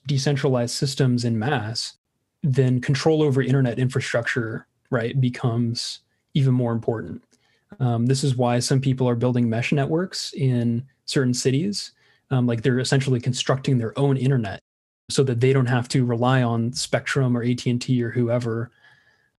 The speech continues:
to provide their infrastructure. And I think the general rule then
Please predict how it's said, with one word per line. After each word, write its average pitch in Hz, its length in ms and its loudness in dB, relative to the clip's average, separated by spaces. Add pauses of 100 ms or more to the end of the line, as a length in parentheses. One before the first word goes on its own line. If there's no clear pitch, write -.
(140)
to 156 160 2
provide 123 400 2
their 120 280 2
infrastructure. - 760 -2 (1040)
And 123 520 2 (500)
I - 60 2
think 240 140 2
the 170 60 0
general 147 360 2
rule 127 320 0 (120)
then 135 460 -2